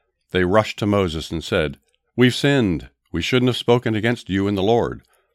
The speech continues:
Please talk to God and ask him to take away these snakes." So Moses prayed for the people. The Lord said to Moses,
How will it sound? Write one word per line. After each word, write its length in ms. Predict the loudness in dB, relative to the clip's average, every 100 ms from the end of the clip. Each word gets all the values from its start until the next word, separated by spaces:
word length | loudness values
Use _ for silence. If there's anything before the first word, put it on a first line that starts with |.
| _ _ _
Please 280 | 2 2 2
talk 260 | 2 2 0
to 100 | -2
God 280 | 2 2 0
and 80 |
ask 240 | -2 -4 -6
him 120 | -6
to 80 | -4
take 240 | -6 -4
away 240 | -6 -6 -8
these 320 | -8 -8 -6
snakes." 520 | -4 -4 -6 -16 -20 _ _ _ _ _ -4
So 160 | -2
Moses 380 | 2 0 0 -6
prayed 380 | -4 -4 -4 -6
for 80 | -12
the 80 |
people. 400 | -12 -14 -14 -20 _ _ _ _ _ -4
The 100 | 0
Lord 340 | 2 2 0
said 320 | 0 0 0
to 80 | -2
Moses, 460 | -4 -4 -8 -12